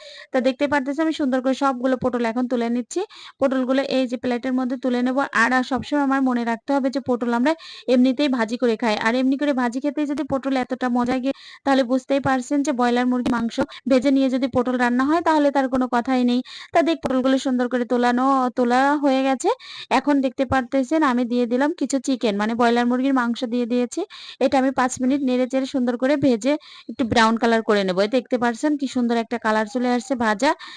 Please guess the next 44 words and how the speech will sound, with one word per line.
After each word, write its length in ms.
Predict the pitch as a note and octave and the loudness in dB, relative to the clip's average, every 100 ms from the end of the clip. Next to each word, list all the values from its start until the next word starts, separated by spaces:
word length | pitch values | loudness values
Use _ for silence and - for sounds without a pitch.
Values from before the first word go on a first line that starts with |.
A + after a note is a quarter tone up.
| - - | -8 -2
এখন 160 | B3+ B3+ | 2 4
আমি 120 | B3+ | 4
রান্না 280 | A3+ A#3 A#3+ | 2 2 2
করার 260 | C4 B3+ A3+ | 2 2 2
জন্য 180 | B3 D4 | 0 0
সুন্দর 320 | D4 C4 A#3+ | 2 2 2
এরকম 380 | A3 A#3 A#3 B3+ | 2 2 2 0
ভাজা। 300 | A#3 A#3 C4 E4+ - - - | 2 2 2 0 -2 -16 -2
আর 240 | A3+ B3 B3 - - | 4 6 4 0 0
তো 120 | C4+ C#4+ D4 C#4 | 4 6 6 6
আসলে 300 | B3+ B3+ B3+ C4 | 4 2 2 4
এরকম 280 | B3 B3 B3+ | 2 2 0
খাবার 300 | C4 A#3+ B3+ B3 | 0 2 2 2
যারা 220 | A#3+ A#3+ | 2 0
খেয়েছেন 340 | C4 B3 C4+ B3 | 0 -2 0 -2
তারা 180 | B3 A#3+ | 0 0
জানেন, 280 | A#3+ B3 D#4 | 0 2 2
আর 120 | C#4 | 2
যারা 200 | B3+ B3 | 2 2
খান 160 | C4 A#3+ | 2 0
নাই 120 | A#3+ | 0
তারা 160 | A#3+ A#3+ | 2 2
অবশ্যই 320 | A3+ A#3 B3+ | 2 0 0
রেসিপিটা 380 | A#3 A3 A3+ B3 | -2 -2 -4 -2
ফলো 220 | A#3+ A#3 A3+ | 0 0 2
করবেন। 320 | B3+ B3+ C#4+ - - - - | 0 0 -2 -4 -20 -20 -6
তো 80 | D4+ D4+ | 0 2
দেখতেই 260 | C#4+ D#4 | 2 2
পাচ্ছেন 300 | D4 C4+ D4+ C#4+ | 2 2 0 0
চুলাতে 260 | C#4 C4 | 0 0
একটা 160 | C4 C#4+ C#4+ C4 | 0 0 0 2
কড়াই 200 | A#3+ B3 | 2 4
বসিয়ে 280 | C4 C#4 C4 | 2 0 0
দিয়েছি, 220 | C#4 E4+ | 0 0
কড়াইয়ের 300 | C#4+ B3 A#3+ | 2 2 2
মধ্যে 200 | B3 A#3+ | 0 -2
দিয়েছি 340 | A#3 B3 A#3 D4+ E4 - - | 0 -2 0 -2 -2 -14 -6
দারচিনি, 560 | B3 B3+ A#3 B3+ B3 C4 - | 2 2 2 -2 0 -2 -2
এলাচ, 300 | A3+ B3 C#4 - | 0 2 0 0
তেজপাতা 500 | B3 - - A3+ C#4+ | -2 -2 -4 -2 -2
এবং 160 | D#4 D4+ | 0 0
পরিমাণ 340 | D4 B3+ A#3+ A3+ | 2 2 2 -2
মতো 180 | A3 C4 | -2 -4
পেঁয়াজ 280 | B3 G3+ | 0 0